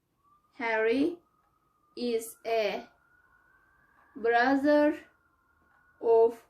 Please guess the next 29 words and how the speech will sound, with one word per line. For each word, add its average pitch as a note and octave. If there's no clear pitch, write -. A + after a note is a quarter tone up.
mine. G#3
Gördünüz, G#3+
of-la, C4
yəni, C#4+
biz D#4
müstəqil D4+
forma B3
ilə D#4
ayıra C4
bildik C4
ismi. G3
Yəni, G3
is-, -
of-la D#4
biz C#4+
ayırdıq A3+
və, B3+
e, G#3
qoya C#4
bildik -
burada. -
"Harry F4
is D#4
a B3+
brother A3+
of A#3+
mine." -
Bu A4+
qədər, E4